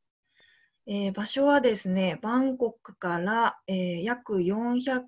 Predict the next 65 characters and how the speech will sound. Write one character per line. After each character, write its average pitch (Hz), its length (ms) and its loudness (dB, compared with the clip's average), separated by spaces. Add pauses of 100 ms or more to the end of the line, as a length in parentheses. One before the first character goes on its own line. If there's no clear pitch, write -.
キ 247 120 -4
ロ 240 120 -2
ほ 233 100 -4
ど 220 100 -2
離 220 360 -4
れ 180 260 -2
た 202 320 -4
タ 254 160 -4
イ 208 160 0
北 220 300 -6
部 180 200 -4
の、 180 280 -2 (420)
え 180 140 -6
ー、 175 80 -12
ピ 190 80 -8
ッ 185 40 -8
サ 262 200 -4
ヌ 269 140 2
ロ 269 140 2
ー - 40 -8
ク - 140 -18
県 226 260 -4
と 175 100 -6
い 165 80 -4
う 156 60 -8
と 160 100 -12
こ - 140 -8
ろ - 100 -6
に - 220 -10
あ 180 80 -8
り 175 120 -8
ま 165 200 -10
す。 - 120 -20 (540)
え 190 100 -8
ー、 185 40 -10
ち - 100 -16
ょ 226 160 -6
う 214 60 -6
ど 254 280 4
地 247 200 -8
図 220 160 -4
で 185 200 0
い 170 120 -2
う 160 160 -8
と 262 300 2
ピ 254 120 0
ン 247 100 2
ク 196 140 -2
の 175 100 -2
丸 180 300 -2
で 247 160 0
囲 226 320 -8
ま 175 140 -4
れ 175 100 -8
て - 160 -12
い 180 160 -6
る 240 140 -8
と 202 100 -20
こ 190 180 -12
ろ 185 100 -6
に 180 40 -6
な 175 160 -8
り 175 140 -12
ま 190 260 -6
す。 - 240 -18